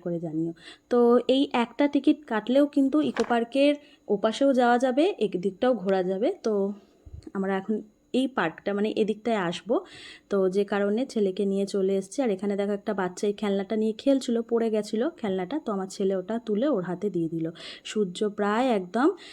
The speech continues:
শেষের পথে, মানে বাড়ি যাওয়ার টাটার পথে। তো চলো আমরাও এই পার্কটা এখন চলে এসেছি। আর আমার ছেলে তো এখানে কোনো বাধা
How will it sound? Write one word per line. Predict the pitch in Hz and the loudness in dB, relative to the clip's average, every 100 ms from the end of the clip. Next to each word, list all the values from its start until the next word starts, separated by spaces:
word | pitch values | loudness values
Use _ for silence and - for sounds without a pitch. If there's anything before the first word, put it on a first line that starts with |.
| - - - | -20 -16 0
শেষের | 208 190 214 208 | 0 2 0 0
পথে, | 202 247 | -2 0
মানে | 214 196 180 | 0 0 0
বাড়ি | 175 190 | 2 2
যাওয়ার | 202 208 220 | 2 0 -2
টাটার | 196 185 196 196 | -4 -4 -4 -2
পথে। | 190 233 359 - - _ | -2 -2 -4 -6 -20 _
তো | 202 190 226 | 0 0 4
চলো | 269 320 381 - _ - | 6 6 4 -4 _ -2
আমরাও | 214 233 233 | 2 6 6
এই | 226 220 | 4 2
পার্কটা | 196 196 247 | 0 2 0
এখন | 233 247 233 | 2 2 2
চলে | 220 214 240 | 2 4 2
এসেছি। | 240 - 294 | 0 0 2
আর | 190 | 2
আমার | 190 233 - | -2 -4 0
ছেলে | 254 247 | 2 2
তো | 262 | 2
এখানে | 247 240 240 | 0 -2 0
কোনো | 247 208 | 0 2
বাধা | 190 185 | 2 2